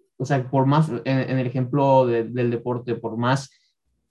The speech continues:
mejor cuerpo o mejor físico tengas, por más habilidad, por mejor saque que tengas, por mejor portero que tenga el equipo, si no fun-,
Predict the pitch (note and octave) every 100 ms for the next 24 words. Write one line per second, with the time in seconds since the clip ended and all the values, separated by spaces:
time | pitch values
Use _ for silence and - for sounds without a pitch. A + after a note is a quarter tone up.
0 | _ _ C3+ C#3+ A2+ C3 - C3+ - C#3
1 | C3+ C#3+ C3 B2+ - A#2+ B2 C3 A#2+ -
2 | B2 - B2+ B2 B2 B2 A#2+ A#2 A2+ -
3 | - A#2 B2 B2 B2+ B2 A#2+ A#2+ A#2+ -
4 | A#2+ A#2+ A#2+ A#2+ B2+ - B2+ B2+ A#2+ A#2
5 | - A#2 A#2 G#2+ G#2+ - G#2+ G#2+ A#2+ B2
6 | B2+ - _ - A#2+ A#2 C3+ C3+ B2+ B2
7 | B2 A#2 A#2 A#2 A#2+ B2+ A#2 A#2 C3 C3+